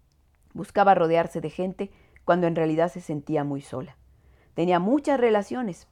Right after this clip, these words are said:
pero pocas amistades. Era una mujer increíblemente exitosa y popular con múltiples problemas emocionales. Sus complejos, acarreados desde la niñez, su necesidad de afecto siempre insatisfecha y las consecuencias de la fama que no supo controlar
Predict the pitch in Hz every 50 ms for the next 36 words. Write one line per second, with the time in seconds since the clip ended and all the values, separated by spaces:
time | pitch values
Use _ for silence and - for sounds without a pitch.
0 | _ _ 143 151 143 - - 139 143 - 143 - - 123 135 135 - - - 135
1 | 139 139 143 - - _ _ _ _ _ _ _ _ _ _ _ _ - 208 254
2 | 269 277 254 233 220 202 - 240 247 247 233 - 214 202 202 240 240 262 254 233
3 | 226 226 233 - 247 233 - - - 185 - - - 240 247 247 226 208 170 -
4 | 180 - - 165 165 165 170 202 302 - _ _ - 185 180 180 185 196 214 202
5 | - 208 190 - 202 202 202 - - - _ - 170 165 160 160 156 151 151 147
6 | 156 - 127 139 147 - - 123 135 131 123 - - - - _ _ _ _ _
7 | _ _ _ - - _ _ - - 143 - - 147 147 143 - 180 180 175 -
8 | 208 220 - - - - _ _ _ - 156 156 160 160 160 160 160 156 156 160
9 | 151 151 147 147 147 143 143 143 143 139 139 139 139 147 - _ _ _ _ _
10 | _ _ _ _ _ _ - 202 202 202 190 202 190 - 202 185 202 208 208 208
11 | 196 196 - 196 202 202 - 180 175 - 165 156 160 - 143 151 147 143 139 -
12 | 139 143 - - 151 160 - - 151 147 - _ _ _ _ _ _ - 196 196
13 | 202 196 202 180 196 190 196 - - 214 233 220 - 240 226 196 208 190 180 175
14 | - - 202 208 214 208 202 196 - 156 160 165 185 - - 240 226 - 214 190
15 | - 214 208 - 175 156 151 156 165 185 -